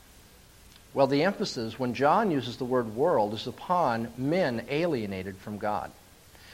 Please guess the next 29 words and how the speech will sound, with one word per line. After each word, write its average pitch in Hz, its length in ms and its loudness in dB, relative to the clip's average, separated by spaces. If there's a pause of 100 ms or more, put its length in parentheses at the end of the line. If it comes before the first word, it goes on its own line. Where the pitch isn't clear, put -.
(120)
The 160 160 4
emphasis 214 560 2
when 147 220 4
John 175 480 6
talks 143 340 4
about 123 280 4
the 135 60 -6
world 147 400 8
is 143 140 -2
not 208 240 8
upon 151 480 4 (300)
planet 185 440 6
Earth 175 400 8 (1040)
or 131 200 8
upon 143 480 6 (120)
everybody 175 540 10
in 156 140 4
the 147 60 6
world. 156 560 6 (400)
The 160 160 2
emphasis 208 400 2
is 147 120 -2
upon 147 420 4
those 208 520 8
in 151 300 0
the 139 60 4
world 190 680 6
who 147 120 2
are 127 180 4